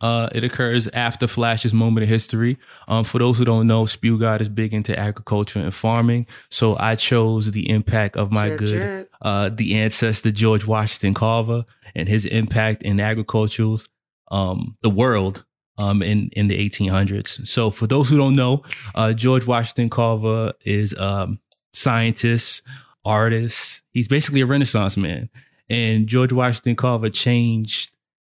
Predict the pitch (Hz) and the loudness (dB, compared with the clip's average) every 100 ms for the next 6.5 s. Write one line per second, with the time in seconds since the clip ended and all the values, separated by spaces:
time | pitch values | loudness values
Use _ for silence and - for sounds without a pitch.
0 | _ - 120 117 - 107 104 101 95 98 | _ -4 -2 -2 0 0 0 -2 -4 -6
1 | - - 117 107 113 117 107 - - - | -12 -4 -2 0 0 2 2 -2 -6 -4
2 | 127 110 104 110 104 117 107 101 101 - | 0 0 0 0 0 0 0 2 0 -4
3 | _ _ _ - 110 107 98 - 98 82 | _ _ _ -4 2 2 2 0 -2 -4
4 | - - - _ _ - 131 117 104 - | -10 -14 -18 _ _ -2 0 2 0 -6
5 | - - 117 107 131 139 135 127 123 120 | -20 -4 -2 2 2 2 0 0 2 2
6 | 110 110 110 107 107 | 4 2 0 -2 -6